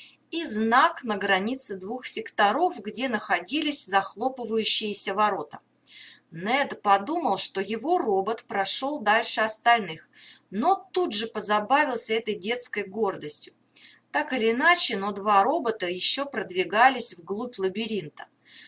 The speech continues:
Судя по всему, один был во втором секторе, а второй кружил по крытой галерее, ведущей туда.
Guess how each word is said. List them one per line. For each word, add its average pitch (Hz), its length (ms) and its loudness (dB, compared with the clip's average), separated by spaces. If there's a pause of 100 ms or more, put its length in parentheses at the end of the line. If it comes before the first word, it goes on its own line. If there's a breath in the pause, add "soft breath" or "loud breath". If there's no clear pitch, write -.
(100)
Судя 349 380 0
по 226 120 -4
всему, 285 380 0
один 240 420 2
был 233 220 -6
во 196 80 -6
втором 277 440 0
секторе, 180 560 -2
а 180 160 -6
второй 254 480 -2
кружил 208 480 -6
по 196 140 -4
крытой 214 440 -8
галерее, 196 560 -4
ведущей 190 480 0
туда. 170 440 -6